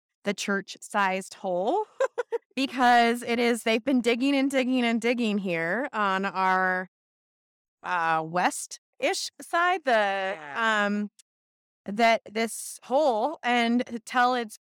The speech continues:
Speaker 1: they're, they seem to be kind of concluded in the digging part, so that now I assume it's the size of a church, <laughs> the new church. <laughs>
Speaker 2: Yeah. I think for any toddlers or, um, machine-loving people out there,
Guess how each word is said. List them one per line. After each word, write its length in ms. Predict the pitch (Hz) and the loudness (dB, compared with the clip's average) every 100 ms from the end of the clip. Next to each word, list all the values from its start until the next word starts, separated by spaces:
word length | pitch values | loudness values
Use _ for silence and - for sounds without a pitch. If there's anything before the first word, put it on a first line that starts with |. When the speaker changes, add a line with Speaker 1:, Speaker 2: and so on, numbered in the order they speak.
| _ _ - | _ _ 0
Speaker 1:
they're, 200 | 220 220 _ | 0 0 _
they 100 | 247 | -6
seem 200 | 240 359 | -4 -6
to 60 | 339 | -4
be 120 | 269 | -6
kind 320 | - 247 254 | -4 0 0
of 80 | 247 | 0
concluded 560 | - 240 - 247 220 202 | -2 -6 -2 -2 0 0
in 140 | 196 | 0
the 80 | 175 | -2
digging 420 | 190 247 247 220 | 0 0 2 0
part, 320 | - 175 175 - _ - | 0 0 0 -6 _ -8
so 120 | 233 | -2
that 120 | 240 | 2
now 160 | 233 247 | 4 4
I 80 | |
assume 640 | 247 233 - 381 269 254 269 | 4 0 -2 -2 0 0 -2
it's 200 | 233 240 | -6 -4
the 100 | 277 | -6
size 380 | - 247 240 240 | 0 2 2 0
of 100 | 233 | -4
a 60 | 240 | -2
church, 500 | 330 320 - - - _ | 0 0 -2 -10 -16 _
<laughs> 160 | 277 247 | -2 2
the 100 | 254 | 4
new 160 | 311 | 4
church. 440 | 349 302 175 - - | 4 0 -2 -4 -4
<laughs> 300 | 262 - - | -6 -4 -8
Speaker 2:
Yeah. 720 | - 403 466 311 202 170 160 180 _ | -4 0 2 4 6 4 2 -4 _
I 100 | 240 | -2
think 220 | 277 359 381 | 0 -2 2
for 120 | 381 | 4
any 500 | 269 269 311 311 302 | 4 4 2 2 -2
toddlers 800 | - - 254 269 294 285 294 - 247 | -4 2 2 4 2 2 0 -4 -2
or, 520 | 233 240 247 247 233 | 2 4 4 4 2
um, 560 | 214 220 226 214 202 202 - _ _ _ - | 2 4 6 4 2 -4 -14 _ _ _ 0
machine-loving 760 | 233 - 277 277 269 254 262 | 0 0 0 2 4 4 2
people 360 | 247 - 240 269 | -2 -4 -2 2
out 280 | 269 269 269 | 4 4 2
there, 480 | 285 277 285 294 | 2 4 4 2